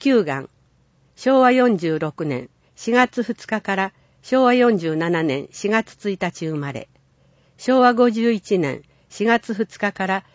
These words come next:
昭和五十二年四月一日生まれ。昭和五十六年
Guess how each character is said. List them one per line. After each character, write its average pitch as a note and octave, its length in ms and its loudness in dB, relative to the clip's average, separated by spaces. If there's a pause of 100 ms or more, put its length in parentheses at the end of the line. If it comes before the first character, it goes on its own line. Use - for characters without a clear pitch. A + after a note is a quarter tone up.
(140)
昭 B3 220 0
和 A#3+ 140 4
五 A#3 180 2
十 A3 220 -2
二 G3+ 160 0
年 D3 240 -4 (260)
四 - 140 -8
月 A3 280 -2 (140)
一 G3 80 -4
日 E3+ 300 -8
生 D3+ 80 -6
ま C3+ 160 -8
れ。 C3+ 160 -16 (560)
昭 B3+ 240 2
和 B3 140 4
五 A#3+ 160 2
十 A3+ 240 0
六 G#3+ 240 -4
年 D3 260 -4